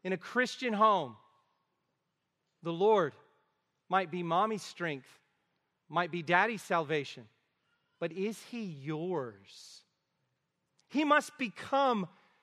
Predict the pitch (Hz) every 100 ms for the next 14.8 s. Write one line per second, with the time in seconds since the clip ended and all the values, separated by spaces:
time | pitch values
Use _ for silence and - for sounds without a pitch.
0 | _ _ - 202 254 359 381 349 240 160
1 | 127 - _ _ _ _ _ 285 330 359
2 | 339 233 349 - 269 294 311 294 240 277
3 | 311 349 240 - 240 240 349 320 262 -
4 | 320 320 359 320 226 269 247 269 - 302
5 | 311 311 - 262 - - 320 - - 220
6 | 135 _ - _ _ _ _ _ 185 190
7 | 247 285 233 160 113 _ _ _ _ _
8 | _ _ 139 175 254 285 - - 156 120
9 | _ _ _ _ _ _ 143 185 302 302
10 | 220 170 - 127 107 - - - 156 240
11 | 320 294 - 214 - - 110 - _ _
12 | 147 190 285 302 302 180 254 269 277 285
13 | - - 262 208 247 220 - - 233 233
14 | - - 180 175 220 233 226 208